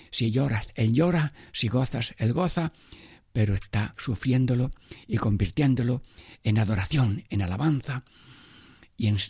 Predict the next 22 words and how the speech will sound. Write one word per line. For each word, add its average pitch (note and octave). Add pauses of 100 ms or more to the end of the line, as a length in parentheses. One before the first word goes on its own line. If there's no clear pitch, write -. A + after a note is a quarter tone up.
(120)
en, -
en A#2+
salvación A2
del G2+
mundo G2+
entero. G2+ (360)
Somos A#2
redentores G#2
con G2+
Cristo -
Redentor. E2+ (1040)
Bien, F#2 (680)
luego A2 (920)
hemos G#2+
de F#2+
respetar G2 (140)
la G2
vocación F#2+
de F2+
los -
hijos. - (640)
Y C3